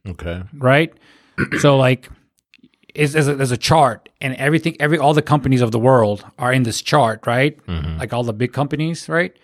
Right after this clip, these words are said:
Speaker 1: Yeah.
Speaker 2: And then s-, the big chart has the,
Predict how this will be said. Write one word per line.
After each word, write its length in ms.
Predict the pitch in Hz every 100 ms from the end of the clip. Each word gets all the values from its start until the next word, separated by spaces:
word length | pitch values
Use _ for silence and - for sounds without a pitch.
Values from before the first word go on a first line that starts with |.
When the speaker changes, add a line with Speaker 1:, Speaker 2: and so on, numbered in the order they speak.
| _
Speaker 1:
Yeah. 240 | 147 127 80
Speaker 2:
And 140 | 127 127
then 280 | 127 123 _ _ _ _ _ _ _ _ _ _ _ _
s-, 180 | _ - 127
the 320 | - 139 131
big 260 | 117 202
chart 340 | - 175 151 139
has 380 | 123 131 123 107
the, 160 | 113